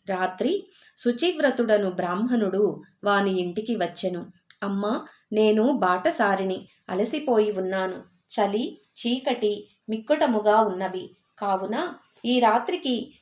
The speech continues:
నీ ఇంట పండుకొను అవకాశమిమ్ము. ఉదయముననే వెళ్ళిపోదునని ఇంటనున్న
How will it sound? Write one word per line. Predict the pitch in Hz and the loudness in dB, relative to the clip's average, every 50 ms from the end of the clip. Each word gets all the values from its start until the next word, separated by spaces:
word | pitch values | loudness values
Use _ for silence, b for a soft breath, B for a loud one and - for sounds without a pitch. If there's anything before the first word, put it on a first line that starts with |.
| b - | b 0
నీ | 220 233 | 4 6
ఇంట | 240 220 202 208 240 262 339 | 6 6 6 4 4 4 2
పండుకొను | 311 320 226 196 190 202 269 269 - 262 226 214 208 196 185 - - - | 2 2 2 0 0 0 0 2 2 2 2 2 2 0 -4 -6 -8 -6
అవకాశమిమ్ము. | 190 185 196 190 - 240 262 302 - 294 285 247 220 208 196 196 190 190 180 - B B B B _ - | -4 -4 -2 0 2 2 2 2 2 4 4 4 4 4 2 0 0 0 -2 -4 B B B B _ -4
ఉదయముననే | 196 196 214 247 294 302 277 247 220 214 214 208 208 202 | 0 2 4 4 4 4 4 4 4 4 2 2 2 0
వెళ్ళిపోదునని | 190 180 185 190 220 262 - 240 214 202 - 190 196 190 190 220 302 403 B B B B B - | 0 -2 -2 0 -2 -2 0 0 0 0 0 0 -2 0 0 0 0 -2 B B B B B -2
ఇంటనున్న | 208 214 240 240 330 320 302 254 220 214 202 208 214 202 170 180 | 2 2 4 4 4 4 6 4 4 4 4 2 2 2 0 -4